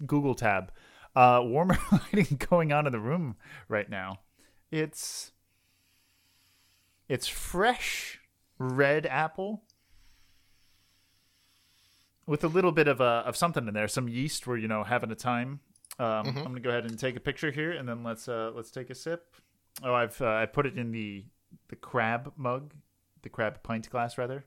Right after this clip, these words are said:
Speaker 1: apparently. <sighs> Oh, nice and cold.
Speaker 2: Oh.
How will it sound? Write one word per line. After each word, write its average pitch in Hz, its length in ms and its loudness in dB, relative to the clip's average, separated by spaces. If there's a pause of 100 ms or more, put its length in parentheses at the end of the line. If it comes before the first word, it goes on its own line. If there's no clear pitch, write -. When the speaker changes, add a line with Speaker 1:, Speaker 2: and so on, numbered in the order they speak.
Speaker 1:
apparently. 147 440 -14 (4000)
<sighs> - 60 -10 (1160)
Oh, 92 360 -4
nice 123 200 -4
and 117 120 -14
cold. 165 500 2 (300)
Speaker 2:
Oh. 190 480 -4